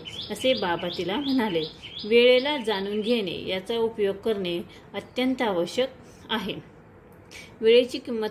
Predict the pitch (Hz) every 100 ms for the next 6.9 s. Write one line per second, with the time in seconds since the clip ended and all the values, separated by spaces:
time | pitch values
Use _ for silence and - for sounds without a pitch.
0 | - 202 196 196 196 233 233 180 208 -
1 | 208 220 226 - 262 247 196 - 214 214
2 | 254 247 208 - 165 151 - - - -
3 | 214 220 220 208 208 - 233 254 233 196
4 | 196 190 214 185 170 196 220 254 220 175
5 | 165 156 190 208 220 208 220 214 - 196
6 | 196 196 196 180 196 214 226 170